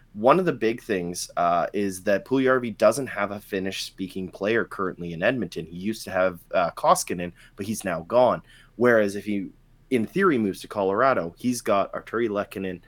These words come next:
and, uh, Mikko Rantanen, and you've also got people like Gabe Landeskog, who I'm pretty sure has probably been taking Finnish lessons.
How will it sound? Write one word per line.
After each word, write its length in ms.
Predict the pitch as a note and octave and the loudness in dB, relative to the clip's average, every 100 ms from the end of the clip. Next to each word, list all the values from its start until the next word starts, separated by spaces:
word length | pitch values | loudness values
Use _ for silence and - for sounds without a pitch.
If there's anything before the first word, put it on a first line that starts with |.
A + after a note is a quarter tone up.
| - _ - | -20 _ -4
and, 500 | B2 C3 G2+ F2+ E2+ _ _ - | 2 2 2 -4 -10 _ _ -8
uh, 300 | F#2 F2 E2+ | -4 -2 -2
Mikko 300 | G2 G2+ G2+ | -4 -4 -4
Rantanen, 500 | F#2 F2+ - F2+ E2+ - _ _ _ - | -4 -4 -6 -10 -10 -14 _ _ _ -6
and 220 | G#2+ G2+ | -4 -2
you've 160 | G#2 G#2+ | -2 2
also 320 | A2+ - G2+ | 2 2 -2
got 360 | F2 F2+ E2+ - | 0 0 -2 -4
people 300 | G#2+ G2 F2+ | -8 -4 -6
like 220 | E2+ E2+ | -6 -6
Gabe 240 | F#2+ F#2 | -4 -4
Landeskog, 500 | F2+ F2+ E2+ - F2 | -4 -6 -6 -4 -4
who 120 | F2 F#2 | -2 -4
I'm 100 | F2 | -6
pretty 480 | - D#3+ E3+ C3 | 0 6 6 6
sure 300 | G#2+ - G2 | 2 0 0
has 140 | F2+ F2 | 0 -2
probably 300 | G2+ E2+ E2+ | 0 0 -2
been 200 | E2+ F2 | -6 -6
taking 300 | F#2+ E2+ F2 | -6 -6 -8
Finnish 360 | F#2 E2 D#2+ | -6 -6 -6
lessons. 400 | D#2+ D2+ - D#2+ | -8 -10 -10 -12